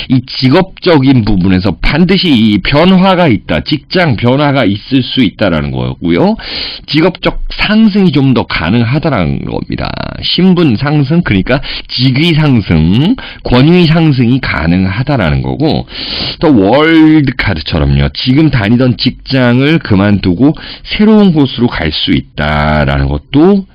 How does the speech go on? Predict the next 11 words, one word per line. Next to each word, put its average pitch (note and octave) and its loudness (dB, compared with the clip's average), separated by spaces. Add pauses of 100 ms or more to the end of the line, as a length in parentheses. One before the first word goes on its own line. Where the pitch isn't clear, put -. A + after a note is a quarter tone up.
나타납니다. B1+ -4 (420)
목 C#3+ 0
기운이 G#3 2
아주 G2+ 0
이렇게 G#2+ 0
활발한 F#3+ 2
분들이 F#2+ 2
또 A3 2
목 F#2+ 0
기운을 B2+ 4
만났다. C2 -2